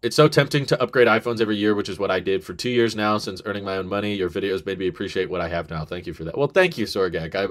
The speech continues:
I'm glad to hear that. I, I hope to be a positive influence on people. Um, Christian, don't get Twitter blue. It's not worth it.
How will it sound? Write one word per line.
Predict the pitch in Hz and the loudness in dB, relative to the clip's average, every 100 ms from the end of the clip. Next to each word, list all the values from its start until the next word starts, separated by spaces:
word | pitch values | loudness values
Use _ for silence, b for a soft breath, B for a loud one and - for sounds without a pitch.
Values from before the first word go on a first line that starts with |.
| 104 | -2
I'm | 107 | 0
glad | 117 117 | 4 4
to | 101 | 2
hear | 98 92 | -2 -2
that. | 82 82 | -2 0
I, | 98 - | -2 0
I | 107 | 0
hope | 120 131 | 0 -2
to | 123 | 2
be | 123 | 4
a | 117 | 4
positive | - 117 113 98 | 4 4 4 -2
influence | 95 87 92 85 82 | -4 -4 -6 -4 -8
on | 85 | -10
people. | 80 80 85 80 B B B B B - | -10 -10 -10 -14 B B B B B -4
Um, | 95 92 82 80 - _ - | 0 0 0 -4 -10 _ 2
Christian, | - 160 165 151 | 6 6 6 8
don't | 147 147 | 8 8
get | 143 - | 4 4
Twitter | 123 | 2
blue. | 110 107 95 | 4 4 2
It's | - | 0
not | 101 | -6
worth | 90 85 | -4 -6
it. | 80 | -8